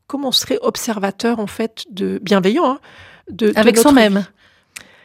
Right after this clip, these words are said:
Speaker 1: Donc, c'est d'abord avec soi-même, c'est ce qu'on appelle l'auto-empathie.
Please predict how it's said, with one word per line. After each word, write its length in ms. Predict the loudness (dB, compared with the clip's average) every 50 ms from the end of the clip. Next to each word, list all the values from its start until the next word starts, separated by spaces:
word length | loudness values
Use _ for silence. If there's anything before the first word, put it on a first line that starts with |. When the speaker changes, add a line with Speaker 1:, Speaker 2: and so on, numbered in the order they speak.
| _ _ _ -2
Speaker 1:
Donc, 220 | -2 0 0 0
c'est 140 | -2 -2 0
d'abord 320 | 2 0 2 2 0 0
avec 220 | 2 0 -2 -4 -4
soi-même, 480 | -4 -4 -2 -2 0 -2 -4 -4 -6
c'est 200 | -12 -8 -8 -8
ce 80 | -8 -6
qu'on 140 | -4 -2 -2
appelle 260 | -2 0 2 2 4
l'auto-empathie. 960 | 4 2 2 2 0 -2 0 2 0 -2 -2 -6 -8 -8 -8 -8 -10 -16